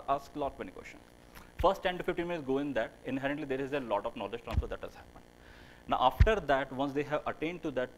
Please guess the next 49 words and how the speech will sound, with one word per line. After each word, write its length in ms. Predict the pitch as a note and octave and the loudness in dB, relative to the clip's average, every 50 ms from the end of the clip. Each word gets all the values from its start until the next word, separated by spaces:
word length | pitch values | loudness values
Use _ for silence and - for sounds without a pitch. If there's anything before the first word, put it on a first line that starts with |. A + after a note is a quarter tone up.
| - | -20
stage, 360 | - - - - E3 D3 B2+ - - - - - - - - | -20 -14 -6 -4 -4 -4 -4 -6 -12 -20 -20 -20 -14 -4 -2
he 80 | F3 | 0
will 140 | F3 A3+ A3 | 0 0 0
suggest 340 | - - D3+ E3 F3+ - - | 0 -2 -2 -2 -2 -2 2
lot 260 | D3 C3+ C3 - - | 2 2 2 2 -2
many 160 | D#3 D3+ D#3+ | -2 -2 -2
things 300 | D#3 - F3 E3 - - - | -2 -4 -6 -6 -8 -10 -2
which 160 | C3+ D3 C#3+ D3 C#3 | -2 -2 -2 -2 -2
they 100 | B2+ C#3 | -2 0
might 240 | C3+ C3+ C3+ C#3 C3+ - - | 0 0 -2 -4 -4 -6 -6
have 120 | D3 B2+ A2 | -6 -6 -6
not 320 | F#2+ F2+ G2+ A#2+ - - | -6 -6 -6 -6 -6 -4
tried 220 | - D3 D#3+ D#3+ E3+ | -4 -4 -2 -2 -4
or 80 | E3 | -6
they 180 | C3 A#2+ B2 B2+ | -4 -2 -4 -4
might 300 | A#2+ A2 A#2 D3 F3 - - - | 0 -2 -2 -2 -4 -8 -8 -6
have 180 | G#2 E2+ - | -6 -6 -6
tried, 220 | - F2+ F2 - - - - - - - - - - - | -6 -10 -10 -10 -12 -18 -20 -20 -20 -20 -20 -20 -14 -6
which 260 | A#2 C3+ D#3+ - - - | -4 -4 -2 -4 -6 -6
will 180 | D#3 D#3 E3 F3 - - | -4 -4 -4 -4 -4 -6
improve 640 | A#2+ A2+ G#2+ - - - B2+ C3 C#3 D3 D3 - | -6 -6 -6 -10 -8 -6 -4 -4 -4 -4 -6 -6
the 160 | - C3+ F3 F#3+ - - - - - - | -6 -6 -6 -6 -10 -18 -20 -12 -4 -2
solution. 400 | A2 F#2 - E2 - - - - - - - - - - - - - - - | -2 -2 -2 -6 -14 -14 -16 -16 -20 -20 -20 -20 -20 -20 -20 -20 -10 0 0
They 80 | D3 | 2
will 100 | D#3+ F#3 | 2 2
keep 300 | F3 - G#3 G#3+ F3 E3+ | -2 -4 -6 -4 0 2
on 100 | F3+ D#3+ | 2 4
now 240 | C#3+ C#3+ E3 E3+ - - - - - - | 4 4 4 2 -2 -6 -12 -18 -8 2
for 140 | - D#3 C#3+ | 4 4 4
next 240 | C3 D3+ F#3 - - | 4 0 -2 0 4
forty-five 500 | F#3+ F3 E3 E3 - E3+ D#3+ D#3+ D#3+ D#3 | 4 4 4 4 2 4 4 4 4 2
or 80 | D3+ | 2
next 300 | C#3 C3 D3 D3+ - - - - | 2 0 -2 -4 -4 -10 -6 -2
X 240 | - C3+ - - - - - | -2 -2 -2 -4 -8 0 2
hours, 300 | D3 D#3 C#3+ A2 G#2+ - - - - - - - - - - A#2+ | 4 4 4 4 2 0 -4 -16 -20 -20 -20 -20 -20 -10 0 0
based 180 | C3+ D3 C3+ | 0 2 2
on 140 | D3 C#3+ C#3 | 0 0 2
what 240 | C3 C3 C#3+ D3 C#3+ | 2 2 2 2 2
the 260 | C#3+ C#3+ C#3 C3+ B2+ - - | 2 2 2 2 0 -2 -2
pair 180 | B2 A#2+ B2 C3 | -2 0 0 0
switch 280 | - - D3 C#3 - - | -4 -6 -8 -8 -8 -8
period 340 | - B2 A#2+ C#3+ D#3+ D#3+ D3 | -6 -2 0 0 2 2 2
is, 120 | A2+ B2+ - - - - - - - | -2 -2 -4 -12 -18 -14 -10 -2 -2
they 40 | D3 | 0
will 120 | D#3+ E3 | 0 0
keep 280 | D#3 - F3+ F3+ E3 - | -2 -4 -6 -6 -2 0
working 360 | A#2+ A2+ G#2+ - B2 A2+ G#2 | 0 0 0 -2 -10 -10 -8
on 120 | F#2+ - - | -10 -10 -12
it. 120 | G2 - | -14 -18